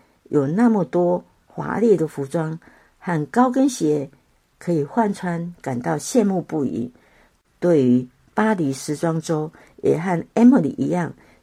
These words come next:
将之视为人生中的梦幻行程。在追求理想的过程中，我们以为自己还是当初善良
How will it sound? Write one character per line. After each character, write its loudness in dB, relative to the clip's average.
将 -6
之 -6
视 -6
为 -2
人 -2
生 6
中 2
的 0
梦 0
幻 -2
行 -6
程。 -6
在 2
追 4
求 0
理 -2
想 -4
的 -4
过 0
程 -6
中， -6
我 2
们 2
以 0
为 4
自 2
己 -8
还 -4
是 -4
当 -2
初 -4
善 0
良 -4